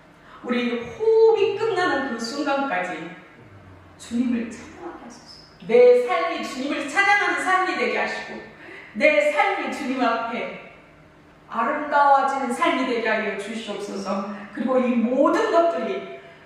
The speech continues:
주님의 권한 안에 있음을 잊지 않게 하여 주시옵소서.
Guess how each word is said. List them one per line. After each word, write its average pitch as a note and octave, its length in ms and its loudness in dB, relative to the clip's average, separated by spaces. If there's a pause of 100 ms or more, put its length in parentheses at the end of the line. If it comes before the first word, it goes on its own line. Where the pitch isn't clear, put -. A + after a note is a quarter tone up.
(220)
주님의 D4 600 0
권한 E4+ 360 4
안에 D4 420 2 (460)
있음을 C#4+ 640 -4
잊지 - 240 -4
않게 A#3+ 260 -2
하여 F#3+ 460 -6
주시옵소서. - 880 -10